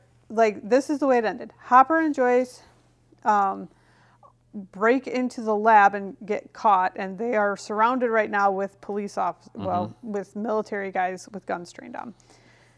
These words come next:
Speaker 1: Jonathan and Nancy have stolen their box of military supplies that they got from the military, the Army supply store.
Speaker 2: Mm-hmm.
Speaker 1: They stole that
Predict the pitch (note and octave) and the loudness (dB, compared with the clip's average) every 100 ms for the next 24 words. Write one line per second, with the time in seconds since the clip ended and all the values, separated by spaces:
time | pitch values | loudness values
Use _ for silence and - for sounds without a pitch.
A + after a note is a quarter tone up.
0 | _ _ _ _ G#3+ F3+ A3 A#3 C4+ C#4 | _ _ _ _ -16 -2 2 4 2 0
1 | D4 D4 C4+ - A3+ G#3+ G#3+ A#3 A#3 - | 0 0 -2 -4 -4 -4 -4 -4 -6 -8
2 | G3+ G3 G3+ - G#3 G3 F#3 _ - - | -8 -8 -8 0 2 2 -2 _ -20 -20
3 | - - A3+ A#3 C4 C4+ B3 A3 G3 G3+ | -20 -4 2 4 4 2 0 -2 -2 0
4 | G3 A3+ - - G#3+ G3+ G3 F3 - - | 2 0 -6 -6 0 0 -2 -8 -20 -20
5 | _ _ _ _ _ - G3 A3+ B3+ B3+ | _ _ _ _ _ -16 -4 2 4 2
6 | A3+ G#3 G#3 - G3 G3+ G3 F#3+ G3 G3 | 0 -2 -4 -6 -4 -4 -4 -4 0 0
7 | - F#3 F3+ A3+ A3+ G3 F3 F3 E3+ _ | -2 -12 -4 0 0 -2 -8 -12 -16 _
8 | - - G3 A#3 G#3 - G#3 A#3 B3 B3 | -12 -10 -8 -6 -8 -10 -6 0 0 -2
9 | - F#3+ F3+ F#3 C3+ E3 G2 B2+ - _ | -8 -8 -8 -8 -10 -12 -10 -12 -14 _
10 | _ - F#3+ A3 B3+ - B3 A3+ G#3+ | _ -12 -4 -2 -2 -2 0 2 2